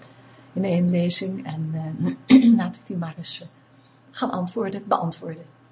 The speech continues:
Dan kan zij, eh, misschien gaat er een lichtje branden. <laughs> Ja, en dan, eh, de eerste vraag is, eh, hoe kan ik signalen het beste herkennen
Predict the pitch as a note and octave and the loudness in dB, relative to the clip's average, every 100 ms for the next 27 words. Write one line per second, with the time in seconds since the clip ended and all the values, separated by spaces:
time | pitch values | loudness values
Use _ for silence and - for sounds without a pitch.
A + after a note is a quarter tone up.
0 | _ - D#3 - D#3+ - E3 E3 D#3 - | _ -16 -16 -14 -12 -10 -10 -10 -12 -16
1 | - - - - - - - - - A3+ | -20 -20 -20 -20 -20 -20 -20 -16 -4 -4
2 | - A3 - - - - - - - - | -2 -2 -2 -6 -20 -20 -20 -20 -12 -8
3 | G3+ - F3 E3+ - F3 F#3 F3 F#3+ - | -8 -4 -2 -2 -6 -10 -6 -2 0 0
4 | - - - - - A#3+ - - - - | -6 -16 -20 -20 -6 -6 -6 -12 -10 -10
5 | - - - - - - - - - C4+ | -12 -14 -18 -20 -20 -20 -20 -20 2 2
6 | B3+ - A#3 A3+ G3+ G3 F3+ E3+ A#3 G3+ | 2 0 0 2 0 0 0 2 0 0
7 | - - - F3 D3+ - F#3 - - E3+ | -2 -4 -4 -2 -4 -8 -2 2 2 0
8 | E3+ - - - - _ _ _ - - | -6 -12 -20 -20 -20 _ _ _ -20 -20
9 | _ _ _ - - - - - - - | _ _ _ -20 -20 -20 -20 -18 -18 -18
10 | - A#3 A#3 A#3 F3+ - - - - F3+ | -2 -2 0 -2 -4 -6 -8 -2 0 0
11 | F3 G#3 D#4 E4 - _ E3+ E3+ A3 - | 0 0 -2 -4 -10 _ -10 -4 -4 -4
12 | G#3+ F#3 D#3+ - - A#3 F4+ | -6 -10 -12 -10 0 2 2